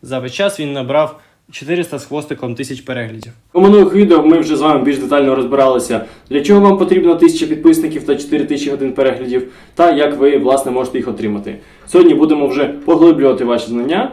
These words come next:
На прикладі цього відео з вами будемо розбирати, як, е, працює оптимізація. Коли ви створюєте відео, ось бачите, в мене ролик називається «Як набрати підписників в Telegram-каналі».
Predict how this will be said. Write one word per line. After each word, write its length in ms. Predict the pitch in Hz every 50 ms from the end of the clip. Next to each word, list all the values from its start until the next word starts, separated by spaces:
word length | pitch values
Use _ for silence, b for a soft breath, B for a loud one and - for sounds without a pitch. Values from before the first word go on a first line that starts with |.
| -
На 100 | 151 156
прикладі 460 | 151 196 202 208 208 190 175 147 156
цього 200 | 143 - 165 160
відео 280 | 160 202 208 185 156 131
з 60 | 123
вами 220 | 131 147 147 135 127
будемо 280 | 139 127 127 120 120
розбирати, 480 | 120 113 107 107 131 135 151 147 - 127
як, 320 | 117 123 131 131 - -
е, 20 | 110 107 104 98 107
працює 320 | 113 117 113 - 127 123
оптимізація. 680 | 120 117 - 120 120 117 104 104 - - - - - _ _ _ _ _
Коли 240 | - 180 196 196
ви 120 | 180 180 180
створюєте 480 | 180 - 151 156 156 151 143 - -
відео, 280 | 156 214 254 208 170 143
ось 100 | 139 131
бачите, 320 | 131 170 175 - - -
в 40 | 139
мене 260 | 139 143 139 139 131
ролик 300 | 135 139 143 139 - -
називається 640 | 139 127 123 127 127 127 123 120 - 131 123 117 120 b b b b b b -
«Як 200 | 160 160 - -
набрати 300 | 139 143 151 147 147 131
підписників 560 | 135 127 - 156 147 147 - 139 127 - 120
в 100 | - -
Telegram-каналі». 720 | 139 135 127 139 131 127 120 139 151 202 233 240 233 220